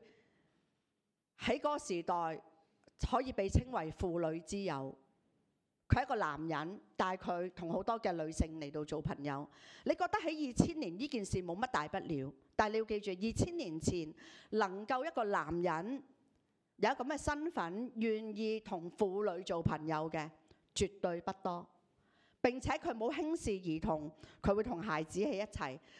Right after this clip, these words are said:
佢又可以同高位嘅尼哥底母、以利馬太，同佢哋嚟到討論天國、討論救恩。佢又會同稅吏、會同妓女、會同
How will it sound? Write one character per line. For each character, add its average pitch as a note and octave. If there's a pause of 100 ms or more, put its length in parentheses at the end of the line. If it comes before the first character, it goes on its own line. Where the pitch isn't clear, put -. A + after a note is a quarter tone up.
(220)
佢 -
又 F4
可 D4
以 F#4
同 C4+
高 D#4+
位 B3
嘅 G3+
尼 E3
哥 C4+
底 F3
母、 F#3 (120)
以 G3+
利 F3+
馬 F3
太， F3 (460)
同 E3+
佢 G3
哋 F#3
嚟 E3+
到 F#3+
討 F#3+
論 F#3 (100)
天 B3
國、 F#3 (420)
討 G#3
論 F#3+
救 F#3
恩。 G#3 (340)
佢 D4
又 D4
會 C4+
同 G3+
稅 C4+
吏、 A3 (260)
會 A#3+
同 F#3+
妓 G#3+ (240)
女、 A3 (160)
會 A#3+
同 F#3+